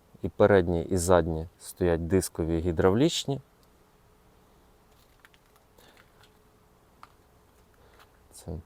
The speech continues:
бачки встановлені на гальмівну рідину. Гальмівна рідина використовується, звичайно, дот чотири.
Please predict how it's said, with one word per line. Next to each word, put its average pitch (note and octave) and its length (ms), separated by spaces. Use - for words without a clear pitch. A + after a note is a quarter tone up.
бачки F2 400
встановлені E2 720
на E2 280
гальмівну F2 600
рідину. A2 500
Гальмівна F#2 500
рідина F2+ 420
використовується, E2+ 800
звичайно, E2+ 500
дот F2 220
чотири. C#3+ 480